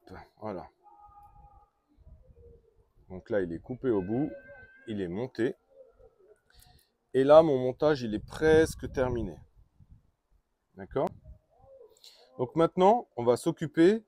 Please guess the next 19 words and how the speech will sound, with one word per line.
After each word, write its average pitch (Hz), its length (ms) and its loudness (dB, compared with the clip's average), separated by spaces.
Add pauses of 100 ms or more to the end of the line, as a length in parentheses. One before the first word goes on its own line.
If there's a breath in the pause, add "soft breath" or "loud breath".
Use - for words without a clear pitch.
(360)
de, 139 480 4
euh, 104 220 -2
faire 160 260 -2
le 123 140 0
bas 123 160 4
de 107 80 -6
ligne. 82 280 -8 (600 soft breath)
Bon, 101 100 -6
pour 127 240 2
accrocher 135 380 -4
le 117 100 -4
plomb, 160 240 -8
ça 120 140 -6
sera 110 200 -6
simple. 170 360 -8 (100)
Tu - 100 -20
passes 123 280 -6
ce 101 80 -10
petit 156 360 -10